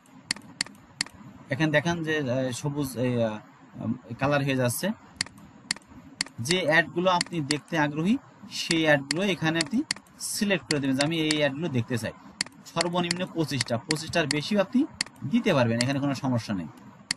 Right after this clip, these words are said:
পঁচিশটা হয়ে গেছে, submit করলেও হবে, কিন্তু আমি আরও কিছু দিতে চাই যে আমি এই ধরনের অ্যাডসগুলো আমি, আহ, এখান থেকে দেখতে চাই। বেশি দিলেও কোনো সমস্যা নেই, আমি দিয়ে দিলাম। দিয়ে এবার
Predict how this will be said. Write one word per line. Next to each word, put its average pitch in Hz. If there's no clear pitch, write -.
পঁচিশটা 160
হয়ে 151
গেছে, 131
submit 151
করলেও 175
হবে, 127
কিন্তু 135
আমি 170
আরও 147
কিছু 160
দিতে 131
চাই 110
যে 123
আমি 151
এই 139
ধরনের 139
অ্যাডসগুলো 139
আমি, 147
আহ, 117
এখান 123
থেকে 156
দেখতে 123
চাই। 80
বেশি 131
দিলেও 170
কোনো 190
সমস্যা 123
নেই, 95
আমি 160
দিয়ে 127
দিলাম। 104
দিয়ে 185
এবার 202